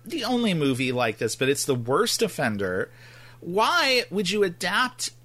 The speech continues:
a, a video game that is solely built around dudes punching people in the face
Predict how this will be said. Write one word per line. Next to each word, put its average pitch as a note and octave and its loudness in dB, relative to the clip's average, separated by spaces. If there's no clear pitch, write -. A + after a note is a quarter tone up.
a, D#3+ 2
a D#3 2
video F3 2
game C#3+ -4
that D3+ 0
is D3 0
solely A#3+ 0
built E3 0
around D#3+ 2
dudes F#3 0
punching F3+ -2
people D#3+ 0
in D#3 0
the C3 0
face A#2 -2